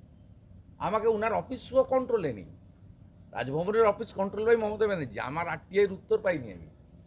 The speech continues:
আপনি চাইলে আপনাকে কপি পাঠিয়ে দিচ্ছি আপনাকে WhatsApp-এ, আরটিআই এবং তার রিপোর্ট। কি মারাত্মক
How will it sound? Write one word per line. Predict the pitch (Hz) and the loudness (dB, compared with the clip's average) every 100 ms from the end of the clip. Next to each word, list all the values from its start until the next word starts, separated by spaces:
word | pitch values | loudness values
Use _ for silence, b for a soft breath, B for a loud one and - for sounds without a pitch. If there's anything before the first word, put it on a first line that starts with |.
| - - - - - - | -20 -20 -20 -20 -20 -14
আপনি | 131 160 | -10 0
চাইলে | 170 175 | 2 4
আপনাকে | 180 180 165 180 170 - | 4 2 -4 -4 -4 -4
কপি | 143 156 - - | -6 -8 -12 -10
পাঠিয়ে | 127 147 117 | -8 -6 -8
দিচ্ছি | 95 - 85 | -10 -14 -16
আপনাকে | - - - 90 | -16 -20 -16 -16
WhatsApp-এ, | 90 - - - - - - - - - - - - - 110 | -16 -20 -20 -20 -20 -20 -20 -20 -20 -20 -20 -20 -20 -14 -12
আরটিআই | 123 - 160 185 190 | -12 0 2 4 2
এবং | 175 160 | -2 -2
তার | 143 110 | -4 -4
রিপোর্ট। | 107 - - - - - - | -10 -16 -20 -20 -20 -16 -8
কি | |
মারাত্মক | 160 - 120 220 - - 220 | -8 -4 -2 -2 -4 2 4